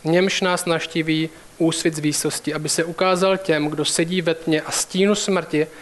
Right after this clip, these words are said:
a uvedl naše nohy na cestu pokoje.“ On říká přesně to, o čem Ježíš mluví tady v tomhle podobenství, o tom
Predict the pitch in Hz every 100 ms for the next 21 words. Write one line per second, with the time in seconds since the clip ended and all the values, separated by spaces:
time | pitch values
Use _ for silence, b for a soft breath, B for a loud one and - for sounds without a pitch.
0 | B B B 147 156 165 180 175 175 165
1 | 156 170 156 156 151 143 151 - 156 147
2 | 135 123 - - - - - - - -
3 | - - - - - - - - - -
4 | - - - - - - - - - -
5 | - - - - - - 160 175 196 196
6 | 180 - 220 220 - 254 247 170 143 165
7 | 160 165 214 202 202 208 - 175 165 170
8 | 170 214 190 170 165 160 - 151 151 180